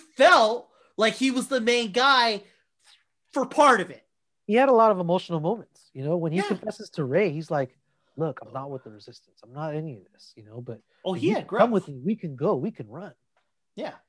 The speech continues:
Speaker 2: You know, and we can survive and you can come with me.
Speaker 1: Yeah.
Speaker 2: You know, come with me. And it was a real moment. And he played it really good too.
Speaker 1: Oh, no, he had growth. He went from running away to standing up and fighting something he could not fight. And
Speaker 2: Yeah.
Speaker 1: loses. And,
Speaker 2: Yeah.
Speaker 1: like, what a way to learn.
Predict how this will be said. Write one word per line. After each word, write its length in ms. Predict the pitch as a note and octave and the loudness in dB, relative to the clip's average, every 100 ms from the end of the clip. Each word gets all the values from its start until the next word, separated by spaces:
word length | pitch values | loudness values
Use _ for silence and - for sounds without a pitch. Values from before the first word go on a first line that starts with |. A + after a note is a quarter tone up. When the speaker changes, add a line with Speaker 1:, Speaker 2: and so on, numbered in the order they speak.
| _ | _
Speaker 2:
You 100 | G#2+ | -18
know, 220 | A2+ D3+ | -14 -14
and 160 | B2 G#2+ | -14 -12
we 100 | F#3+ | -12
can 120 | C#3 | -10
survive 500 | D3 A#2+ D3+ F#3 B2 | -6 0 2 2 0
and 100 | B2 | -8
you 80 | E3+ | -10
can 120 | D3 | -10
come 180 | D#3 C3 | -10 -6
with 180 | E3+ - | -8 -8
me. 80 | A#3 _ _ _ _ _ - | _ _ _ _ _ _ -8
Speaker 1:
Yeah. 100 | G#4 | -6
Speaker 2:
You 60 | A3+ | -6
know, 100 | B2+ | -10
come 220 | - D#3 | -8 -6
with 240 | C3+ B3+ - | -2 -2 -4
me. 140 | A2 | -20
And 100 | B2 | -14
it 180 | D#3+ E3+ | -10 -2
was 180 | F#3+ D#3 | 0 0
a 60 | C3 | -4
real 560 | A#2+ D#3 A#3 G3+ D3 | -2 0 4 4 2
moment. 380 | B2+ F#3 C4 A2 | -2 -8 -8 -12
And 100 | A2 | -14
he 100 | B2+ C3+ | -14 -8
played 220 | B2+ A3 | -2 0
it 120 | - - | -2 -6
really 260 | C3 C#3 | -4 -4
good 300 | A2+ D3+ A#2 | 0 -2 -2
too. 260 | - A3+ - | -6 -8 -4
Speaker 1:
Oh, 120 | G#4 A4 | -2 0
no, 60 | |
he 80 | F#4 | 2
had 160 | G4 C4 | 2 4
growth. 400 | F#4+ D#4+ - - _ | 6 6 4 -10 _
He 140 | B3+ | 2
went 200 | D4 D4+ | 6 6
from 200 | C#4+ G3 E3 | 6 -2 2
running 220 | G#3+ D4 | 2 2
away 480 | D#4 B3 F3 G3 A#3 _ _ _ | 0 2 2 0 -6 _ _ _
to 160 | - F3+ | -8 -8
standing 480 | - A#3 A#3 A#3+ A3+ | -2 0 0 2 0
up 160 | A3 | 0
and 100 | F3+ | -2
fighting 320 | - G#3 G#3 G3+ | 2 2 2 0
something 340 | G#3+ G3+ F#3 | -4 -2 -6
he 140 | F#3 | -6
could 220 | F#3 G#3+ F3 | -6 -6 -2
not 240 | E3+ E3+ | -2 -2
fight. 280 | F3 D3 - _ _ _ _ _ _ _ - | -4 -6 -8 _ _ _ _ _ _ _ -2
And 200 | E4+ F4 | 0 2
Speaker 2:
Yeah. 60 | G4 | 2
Speaker 1:
loses. 480 | F4+ D#3+ C3 - _ _ _ _ _ _ _ | 2 0 -8 -14 _ _ _ _ _ _ _
And, 160 | C4 C4 | 2 2
Speaker 2:
Yeah. 60 | A3+ | 4
Speaker 1:
like, 260 | A#3 F#3 | 2 4
what 140 | G3 C4 | 4 4
a 40 | |
way 180 | C4 C4 | 8 6
to 60 | C4 | 6
learn. 480 | B3 D4+ C4 C3 | 4 4 4 0